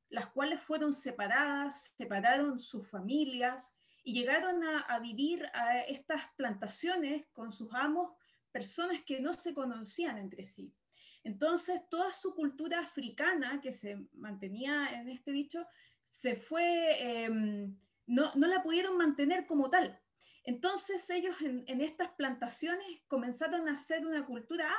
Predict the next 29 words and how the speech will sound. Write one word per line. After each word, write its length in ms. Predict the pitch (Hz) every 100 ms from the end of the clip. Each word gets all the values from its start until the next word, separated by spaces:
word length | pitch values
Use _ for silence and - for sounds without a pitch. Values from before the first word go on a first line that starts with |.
| 440
afroamericana, 760 | 370 381 359 339 311 202 190 _ _ _ - _
donde 260 | 226 226
empezaron 560 | 226 220 220 294 311 320
también 500 | 302 254 262 311 339 _ -
a 160 | 240 240
relacionarse 1040 | 220 208 196 220 208 254 277 - 320 302
con 220 | 240 220 196
culturas 580 | 202 202 277 294 247
de 160 | 220 208
los 160 | 202 254
blancos, 480 | 453 320 - 180 _
ya 260 | 208 240 254
de 120 | 202
sus 200 | 233 359
amos. 380 | 302 - - _ _ _ - - - _ _
Y 440 | - 254 247 226
bueno, 280 | 240 381 269 220 226
aquí 340 | 196 262 339
se 220 | - 311
dio 180 | 262 294
algo 320 | 302 320 320
muy 300 | 240 262 330
importante, 920 | 349 - 339 - 294 196 - 269 370 -
ya 380 | 214 233 262 -
que 420 | 226 220 208 202
fue 280 | 202 294 330
el 320 | 320 285 -
Congo 320 | 294 339 320
Square, 460 | 285 - 254 233